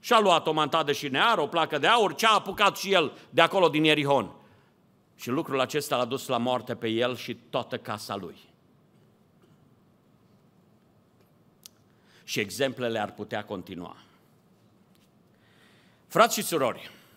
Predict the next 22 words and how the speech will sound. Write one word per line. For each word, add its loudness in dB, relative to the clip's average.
vreau 2
să -2
vă -2
spun -4
în -4
această -2
seară -2
că, 4
din -2
perspectiva 0
lui 0
Dumnezeu, -2
noi 2
săvârșim -4
păcat 2
atunci 2
când 0
lăsăm 2
pe 2
diavolul 2
să -2
controleze 2